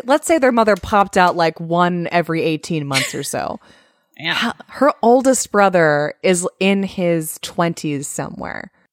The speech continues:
Speaker 2: Yep.
Speaker 1: If, if we're
Speaker 2: Yep.
Speaker 1: going by Elisa's, like, eleven or twelve at this point.
Speaker 2: Yeah.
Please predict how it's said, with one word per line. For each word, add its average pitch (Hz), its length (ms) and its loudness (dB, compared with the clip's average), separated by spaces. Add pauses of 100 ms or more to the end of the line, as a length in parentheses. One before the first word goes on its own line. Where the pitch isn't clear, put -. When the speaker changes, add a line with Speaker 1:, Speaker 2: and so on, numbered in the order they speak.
Speaker 2:
Yep. 247 160 2 (500)
Speaker 1:
If, 185 160 2
if 185 220 2
we're 185 60 6
Speaker 2:
Yep. 175 60 0
Speaker 1:
going 190 280 4
by 180 140 6
Elisa's, 170 500 2
like, 160 160 2
eleven 160 320 0
or 147 80 -4
twelve 151 340 2
at 147 140 -2
this 151 180 0
point. 156 420 -4 (760)
Speaker 2:
Yeah. 190 220 -2